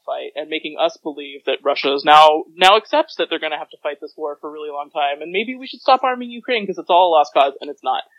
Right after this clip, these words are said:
So I think that perception battle is a really important one. Uh, and I think one of the things the Rus-, the, the Russians have been so frustrated about in the last year is, you know,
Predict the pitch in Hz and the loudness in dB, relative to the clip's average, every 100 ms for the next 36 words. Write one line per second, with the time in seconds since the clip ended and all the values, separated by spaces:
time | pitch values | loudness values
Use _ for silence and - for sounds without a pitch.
0 | - 220 202 226 214 208 - _ _ 196 | -4 0 0 0 -6 -8 -20 _ _ 2
1 | 185 - 220 - - 202 - 170 165 156 | 2 0 -12 -4 -2 -2 -8 -6 -4 -2
2 | 151 143 139 147 147 143 156 151 139 - | -4 -6 -12 -14 -18 -16 -14 -14 -16 -6
3 | 139 135 135 135 127 127 - _ _ _ | -6 -6 -14 -8 -8 -8 -14 _ _ _
4 | 156 143 - 156 165 160 165 170 170 165 | 2 4 2 0 0 -2 0 2 2 0
5 | 156 156 151 147 143 - - 151 156 165 | -2 -6 -6 -2 -2 -2 -16 -4 -2 2
6 | 156 160 156 151 139 139 - - - 180 | 4 2 -2 -8 -8 -8 -10 2 8 8
7 | 175 170 165 151 151 143 139 131 127 - | 8 6 2 2 0 -4 -2 -2 -2 -4
8 | 139 135 135 - 139 131 123 _ _ _ | -8 -6 -6 -6 -4 -4 -4 _ _ _
9 | _ _ 160 156 147 - _ _ _ _ | _ _ 6 6 4 -4 _ _ _ _
10 | 175 151 143 135 | 0 0 -2 -6